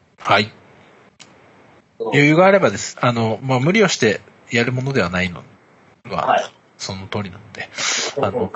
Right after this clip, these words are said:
Speaker 2: そうなんですけどね。
Speaker 1: そうですね。ちょっと思い入れと余裕がある方はぜひとも、と、
Speaker 2: はい。
Speaker 1: ご支援のほどいただけると、
Speaker 2: はい。
Speaker 1: 幸いでございます。
Speaker 2: お願いします。
Speaker 1: はい。
Speaker 2: はい。
Speaker 1: まあ、じゃあ、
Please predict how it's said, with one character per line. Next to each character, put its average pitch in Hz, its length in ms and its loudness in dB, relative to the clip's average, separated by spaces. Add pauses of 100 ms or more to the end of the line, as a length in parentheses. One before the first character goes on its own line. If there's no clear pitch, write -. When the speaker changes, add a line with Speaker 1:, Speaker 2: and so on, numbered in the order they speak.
(120)
Speaker 2:
そ - 160 -6
う 104 40 -2
な 90 80 -8
ん - 20 -16
で - 60 -20
す - 60 -18
け - 40 -8
ど - 120 -10
ね。 139 220 0
Speaker 1:
そ 110 120 -6
う - 20 -4
で - 80 -14
す - 100 -20
ね。 95 100 -6
ち - 100 -8
ょ - 20 -4
っ - 40 -12
と 101 120 -2
思 104 220 -2
い - 20 0
入 104 120 0
れ 104 40 0
と 107 140 -2
余 104 200 2
裕 110 140 0
が 120 140 4
あ 120 40 4
る 101 80 0
方 92 280 -4
は 90 100 -4
ぜ 95 140 -8
ひ - 120 -8
と - 100 -12
も、 143 80 -16 (520)
と、 - 140 -16 (120)
Speaker 2:
は 107 120 2
い。 92 40 -4
Speaker 1:
ご 87 60 -4
支 - 220 -2
援 92 200 -4
の 90 80 -6
ほ 87 120 -4
ど - 180 -12 (180)
い - 60 -20
た 95 120 0
だ 92 100 -2
け 98 120 -4
る 95 140 -6
と、 85 180 -10 (720)
Speaker 2:
は - 140 -2
い。 - 60 -12 (520)
Speaker 1:
幸 87 400 -6
い 101 40 -8
で 90 60 -8
ご 107 140 -12
ざ 101 100 -8
い 95 60 -10
ま 92 140 -12
す。 - 760 -14 (1700)
Speaker 2:
お 104 60 -4
願 113 100 -4
い - 20 -10
し - 140 -8
ま 95 100 0
す。 - 680 -20
Speaker 1:
は 107 120 2
い。 110 140 -4 (640)
Speaker 2:
は - 180 -4
い。 - 80 -6 (340)
Speaker 1:
ま 110 120 2
あ、 107 40 0
じ 107 120 -2
ゃ 92 140 2
あ、 85 80 -8